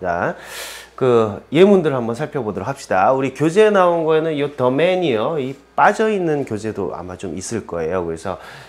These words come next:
어, 오타가 좀 있는데요. 음, 한번 요 고쳐보시고요. 강의 보시면서 the man이 지금 빠져있죠?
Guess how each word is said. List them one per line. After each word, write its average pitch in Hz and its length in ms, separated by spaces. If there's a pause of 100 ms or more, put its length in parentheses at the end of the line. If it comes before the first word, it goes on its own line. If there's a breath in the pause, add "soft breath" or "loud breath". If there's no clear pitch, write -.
(120)
어, 92 560
오타가 117 400
좀 101 160
있는데요. 95 560 (300 loud breath)
음, 92 100
한번 120 260
요 101 100
고쳐보시고요. 131 1000
강의 101 260
보시면서 90 540
the 107 140
man이 147 360
지금 98 220
빠져있죠? 170 680